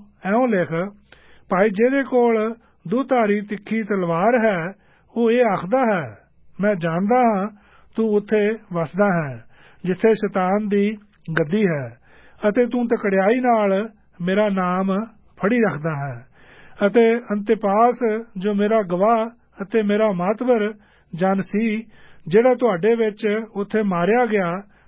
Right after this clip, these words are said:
ਜਿੱਥੇ ਸ਼ੈਤਾਨ ਵਸਦਾ ਹੈ, ਉਹਦੇ ਦਿਨੀ ਵੀ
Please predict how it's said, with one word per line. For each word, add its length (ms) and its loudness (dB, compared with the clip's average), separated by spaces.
ਜਿੱਥੇ 280 0
ਸ਼ੈਤਾਨ 680 -2
ਵਸਦਾ 340 0
ਹੈ, 400 -2
ਉਹਦੇ 260 2
ਦਿਨੀ 320 2
ਵੀ 340 0